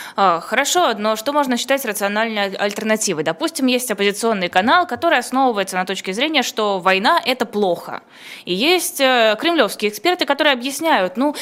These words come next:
да, война — это плохо, но вот смотрите». И дальше список аргументов мы всех много раз видели и слышали. Э, если здесь, э, оппозиционный канал скажет: «Ну да, здесь много аргументов, я могу к вам прислушаться», то, наверное, он будет неправ.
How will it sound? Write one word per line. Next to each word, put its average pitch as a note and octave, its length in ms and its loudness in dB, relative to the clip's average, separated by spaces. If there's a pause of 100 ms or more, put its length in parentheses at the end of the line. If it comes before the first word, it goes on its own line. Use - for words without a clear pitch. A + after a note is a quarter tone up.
(160)
да, C4 180 2
война — A3+ 260 4
это A3+ 120 -2
плохо, D#4 300 0
но C#4 120 4
вот A#3+ 160 0
смотрите». A#3+ 540 -2
И F#3 40 -2
дальше D4 300 2
список A#3+ 340 -6
аргументов C4 500 0
мы A3+ 120 -2
всех B3 300 0
много A#3 240 0
раз G#3+ 220 2
видели G3 340 -2
и F#3 60 -2
слышали. F3+ 560 -2 (320)
Э, - 160 -6 (200)
если A3 300 0
здесь, G#3 460 0
э, D#3 120 -2
оппозиционный G3 640 -2
канал G#3 340 0
скажет: F#3+ 220 -2 (140)
«Ну C4+ 180 2
да, B3+ 540 4
здесь F#3+ 260 -8
много G#3+ 260 0
аргументов, G3+ 520 -2
я G3+ 140 2
могу G3 240 -2
к F#3+ 60 -10
вам F#3 140 -2
прислушаться», A3+ 640 -4
то, G#3+ 320 0
наверное, B3+ 460 0
он B3+ 180 2
будет B3 260 -4
неправ. B3+ 380 0